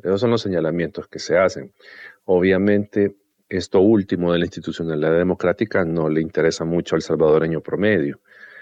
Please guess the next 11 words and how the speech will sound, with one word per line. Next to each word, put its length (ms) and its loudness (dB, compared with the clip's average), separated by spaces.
Y 180 0
con 200 2
el 100 0
tema 580 2
de 200 4
la 160 2
violación 340 0
a 40 0
los 120 2
derechos 340 -4
humanos, 500 -2